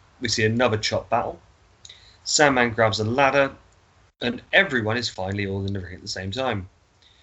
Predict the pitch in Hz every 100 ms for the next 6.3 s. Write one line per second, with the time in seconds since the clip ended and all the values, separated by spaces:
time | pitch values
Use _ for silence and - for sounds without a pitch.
0 | _ _ _ _ _ - 139 151 131 110
1 | 110 107 110 107 131 123 120 120 127 151
2 | 151 - - - 117 101 107 101 107 139
3 | 139 139 - 87 90 92 92 131 220 -
4 | _ _ _ _ _ _ _ _ - -
5 | - - - 147 143 131 117 113 107 131
6 | 120 104